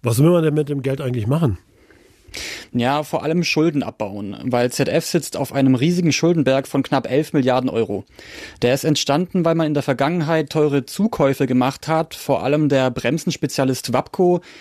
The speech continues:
Speaker 2: und der Zulieferer T R W waren sehr teuer. Und viele Schulden bedeuten bei der aktuellen Zinspolitik halt auch hohe Zinszahlungen für Z F. Deshalb machen da eins Komma fünf Milliarden Euro weniger schon einiges aus.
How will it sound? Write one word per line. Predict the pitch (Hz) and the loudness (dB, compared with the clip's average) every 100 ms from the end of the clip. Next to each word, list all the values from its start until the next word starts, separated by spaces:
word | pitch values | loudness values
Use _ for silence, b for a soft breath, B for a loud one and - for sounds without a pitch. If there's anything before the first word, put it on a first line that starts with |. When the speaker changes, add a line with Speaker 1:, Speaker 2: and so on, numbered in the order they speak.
| B B | B B
Speaker 2:
und | 151 156 156 | 2 4 4
der | 143 | 2
Zulieferer | - 170 185 170 156 147 | 0 0 0 0 0 0
T | 160 | 0
R | 131 127 | 0 0
W | 127 156 | 0 0
waren | 143 139 131 | 0 0 0
sehr | 120 131 | 0 -2
teuer. | - 123 113 - _ B B B B B | -2 -2 0 -4 _ B B B B B
Und | 135 143 | 4 4
viele | - 165 175 | 4 2 2
Schulden | - 160 190 208 | 4 4 4 4
bedeuten | 170 143 156 - 160 | 2 2 0 0 0
bei | 147 | 0
der | 143 156 | 0 -2
aktuellen | - 143 135 135 | -6 -2 0 0
Zinspolitik | - 165 - 185 175 - 170 - | -4 -8 -2 0 2 0 -4 0
halt | 156 151 - | 0 0 0
auch | 139 156 - | 0 0 2
hohe | 165 170 | 0 0
Zinszahlungen | - - 208 - - 113 113 110 | 0 0 0 0 -2 -2 0 -2
für | - 117 | -4 -2
Z | 117 - | -2 0
F. | 107 - - B B B B | -4 -4 -16 B B B B
Deshalb | 143 190 180 | 0 0 0
machen | 175 165 | -2 0
da | 156 | 0
eins | 139 165 - | 0 -4 -4
Komma | 180 147 | -4 -4
fünf | 180 175 | -6 -4
Milliarden | 170 143 143 147 | 0 0 0 0
Euro | 151 143 127 | 0 0 2
weniger | 185 185 175 | 2 2 0
schon | - 143 | 0 -2
einiges | 143 147 139 - | 0 0 -2 -2
aus. | 117 117 - | -2 -2 -4